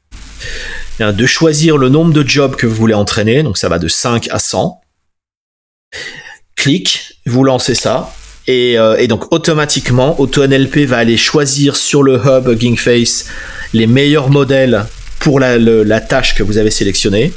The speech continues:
Il va les entraîner sur de l'infrastructure managée, il va choisir les hyperparamètres, il va faire tout ce qu'il faut.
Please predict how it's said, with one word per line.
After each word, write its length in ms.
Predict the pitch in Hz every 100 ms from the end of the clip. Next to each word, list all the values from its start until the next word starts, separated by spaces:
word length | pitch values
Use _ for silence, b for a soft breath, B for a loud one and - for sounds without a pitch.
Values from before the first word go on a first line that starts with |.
| - - - - - - -
Il 80 | 113
va 100 | 135
les 180 | 147 143
entraîner 540 | 151 147 156 151 147
sur 320 | 131 - 113
de 80 | 110
l'infrastructure 640 | 113 110 117 - 110 120
managée, 640 | 104 104 95 113 123 151 175
il 180 | 156 98
va 160 | 107 110
choisir 520 | - 113 110 113 117
les 220 | 104 98
hyperparamètres, 880 | 101 104 - 107 95 104 123 143 -
il 60 | 90
va 100 | 101
faire 140 | -
tout 100 | -
ce 80 | -
qu'il 140 | -
faut. 240 | - 113